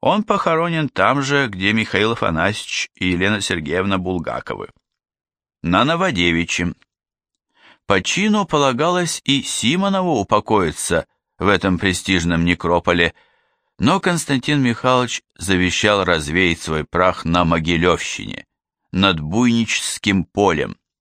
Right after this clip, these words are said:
где в августе тысяча девятьсот сорок первого года ему посчастливилось уцелеть. Абрам Вулис, живя в Ташкенте,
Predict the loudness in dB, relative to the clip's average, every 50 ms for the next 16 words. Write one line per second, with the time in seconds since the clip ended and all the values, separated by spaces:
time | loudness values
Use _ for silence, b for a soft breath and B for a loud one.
0 | _ _ B B B B B B -2 2 2 4 4 4 4 2 2 0 -2 -2
1 | -2 -2 -2 -2 0 -2 -2 -2 -4 -4 -2 -2 -2 -2 0 -2 -2 0 0 2
2 | 2 2 0 0 0 2 2 2 0 -2 -4 -6 -8 -4 0 0 2 2 0 -2
3 | -2 _ _ _ _ _ _ _ _ _ _ -4 -2 0 2 2 2 2 2 0
4 | -2 -2 -2 -2 -4 -4 -4 -4 -4 -2 -2 0 0 0 0 0 -2 -6 -12 _
5 | _ -10 -8 -6 -4 -4 -4 -2 -4 -6 -8 -8 -10 -14 -14 -16 _ _ _ _
6 | _ _ _ _ _ _ _ _ _ _ _ _ _ _ _ _ _ 0 2 2
7 | 2 2 2 2 4 2 2 0 -2 _ _ -12 -6 -2 0 2 4 4 4 2
8 | 0 -2 -4 -8 -8 _ _ _ _ _ _ _ _ _ -8 -2 0 2 2 2
9 | 2 0 0 0 -2 -2 -2 -2 -2 0 0 0 -2 -4 -8 -10